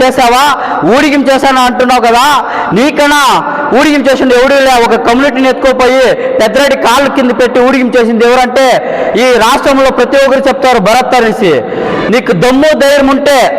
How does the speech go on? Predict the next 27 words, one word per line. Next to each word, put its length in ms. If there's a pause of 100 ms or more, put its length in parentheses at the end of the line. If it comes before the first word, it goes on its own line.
(460)
గంగమ్మ 380
గుడి 100
దగ్గర 340 (600)
ఒట్టేసి 380
చెప్పావు 360
కదా, 180 (1080)
గంగమ్మ 340
గుడి 100
ద-, 400
గుడి 120
దగ్గర 300 (800)
మేము 240
అడుగుతున్నాము, 600 (640)
నీకు 200 (100)
దమ్ము 420
ధైర్యం 300
ఉంటే 240 (500)
నీ 80 (120)
అఫీషియల్ 340 (240)
అకౌంట్లో, 440 (120)
ఆ, 260 (440)
వీడియో 280 (100)
పెట్టావు 300
కదా, 200 (720)
ఆ 20 (200)
వీడియో 300 (640)
తిరుగా 260